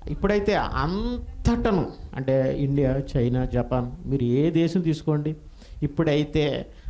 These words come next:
అంతటను అందరను మారు మనసు పొందవలనని మనుషులకు ఆజ్ఞాపించుచున్నాడు. అందుకనే మనల్ని అందరికీ వెళ్ళి చెప్పమన్నాడు. ఇప్పుడు అందరను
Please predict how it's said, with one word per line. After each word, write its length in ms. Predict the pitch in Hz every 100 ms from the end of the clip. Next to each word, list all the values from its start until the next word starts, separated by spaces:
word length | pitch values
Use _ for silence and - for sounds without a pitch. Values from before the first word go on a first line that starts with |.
| -
అంతటను 1000 | 143 165 190 208 - 202 208 208 214 - - - - - - - - - - - - -
అందరను 1160 | 110 135 165 190 202 196 208 214 208 202 - - - - - - - - - - - - - -
మారు 360 | 127 139 160 196
మనసు 320 | 208 202 220
పొందవలనని 880 | 180 160 170 190 190 185 180 165 - - - - - - - - - - - - - - - -
మనుషులకు 400 | 147 196 226 254
ఆజ్ఞాపించుచున్నాడు. 1000 | 233 226 233 233 226 - - 202 170 127
అందుకనే 400 | - 156 190 190
మనల్ని 300 | 175 160 147
అందరికీ 440 | 131 143 165 170
వెళ్ళి 180 | 190 180
చెప్పమన్నాడు. 480 | 185 185 180 160 110 - - - - - - - - - - -
ఇప్పుడు 180 | - 127
అందరను 1040 | 117 151 165 190 196 202 202 214 214 -